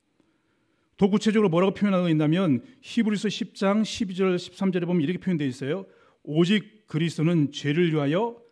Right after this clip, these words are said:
한 영원한 제사를 드리고, 드리고 하나님 우편에 앉으사 그 후에 자기 원수들을 자기 발등상이 되게 하실 때까지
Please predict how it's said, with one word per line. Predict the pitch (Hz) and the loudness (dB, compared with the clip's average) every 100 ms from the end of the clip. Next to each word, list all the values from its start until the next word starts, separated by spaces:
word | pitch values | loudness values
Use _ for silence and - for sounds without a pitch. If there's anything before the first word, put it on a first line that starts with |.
| _ _ | _ _
한 | - 226 226 170 | -4 4 4 6
영원한 | 151 170 196 202 | 6 6 6 2
제사를 | 165 160 175 156 | 2 -2 -2 -2
드리고, | 131 135 135 147 - | -4 -4 -4 -8 -8
드리고 | 139 147 165 156 87 - _ _ | -6 -4 0 -2 -2 -12 _ _
하나님 | - 214 214 160 | -4 0 2 0
우편에 | 151 196 185 | -2 -2 0
앉으사 | 175 120 139 147 139 165 120 95 _ _ _ _ _ _ | -2 -2 -2 -2 -6 -4 -6 -8 _ _ _ _ _ _
그 | - 202 | 0 0
후에 | 175 214 202 127 - _ | 2 4 4 2 -6 _
자기 | - - 160 196 | -10 -6 0 2
원수들을 | 160 190 190 196 196 190 | 4 4 2 0 0 0
자기 | 147 151 190 | -4 -4 -6
발등상이 | - 131 143 196 190 185 175 | -4 -6 -2 0 0 0 -2
되게 | 160 160 | -2 -4
하실 | 151 156 | -6 -8
때까지 | 160 160 143 190 262 | -8 -4 -4 -4 -6